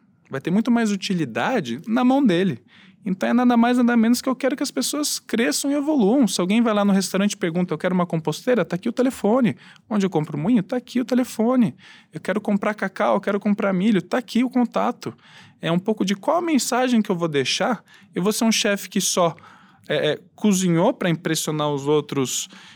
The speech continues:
e, e, e tenta fazer aquele prazer momentâneo na boca, eu posso escolher ser um chefe que colabora com o coletivo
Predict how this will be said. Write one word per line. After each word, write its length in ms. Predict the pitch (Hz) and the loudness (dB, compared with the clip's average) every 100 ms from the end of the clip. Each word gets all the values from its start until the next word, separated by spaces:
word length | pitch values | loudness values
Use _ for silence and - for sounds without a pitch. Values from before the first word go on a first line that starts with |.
| _ - | _ -12
e, 280 | 139 147 - | -12 -12 -12
e, 60 | - | -10
e 20 | |
tenta 320 | - 175 175 | -4 -2 -2
fazer 220 | 160 156 151 | -4 -4 -2
aquele 200 | 160 151 | -4 -4
prazer 400 | - 143 147 151 | -2 -2 0 0
momentâneo 540 | 151 151 139 147 143 | 2 0 0 0 0
na 140 | 156 | 0
boca, 360 | 156 165 - 415 440 - _ - | 0 0 0 0 -4 -6 _ -10
eu 220 | 359 220 214 | -2 0 2
posso 460 | 208 196 202 - | 2 0 0 -4
escolher 440 | 220 - 220 190 208 | -4 0 0 2 0
ser 140 | - | 0
um 80 | 254 | 0
chefe 360 | 240 - 214 226 | 0 -2 -4 -6
que 120 | 285 | -12
colabora 840 | - - 151 277 185 196 220 165 - _ - | -10 -4 -2 0 2 2 2 0 -4 _ -8
com 180 | 170 | -2
o 40 | 170 | -2
coletivo 880 | 170 165 156 147 - 160 175 143 | 0 0 0 -2 -2 0 0 -2